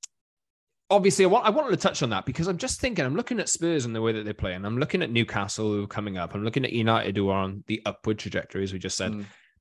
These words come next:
Speaker 1: Chelsea are not really clicking yet, but you get the feeling that they will improve at some point under Graham Potter. Tottenham have,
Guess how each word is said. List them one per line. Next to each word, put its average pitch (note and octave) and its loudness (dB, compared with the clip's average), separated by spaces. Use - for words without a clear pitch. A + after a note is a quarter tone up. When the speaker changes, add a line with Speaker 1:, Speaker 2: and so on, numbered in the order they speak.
Speaker 1:
Chelsea C#3+ 6
are G#2+ 6
not C3 -4
really D3+ 6
clicking C#3+ 0
yet, C#3 2
but C3 0
you A#2 -2
get B2 0
the A#2+ -4
feeling A#2 -2
that G#2+ -2
they G#2+ 0
will A2 2
improve G#2 -2
at F#2+ -12
some G#2 -6
point G#2 -4
under G2 -6
Graham F#2+ -2
Potter. E2 0
Tottenham D#3+ 2
have, A#2+ 0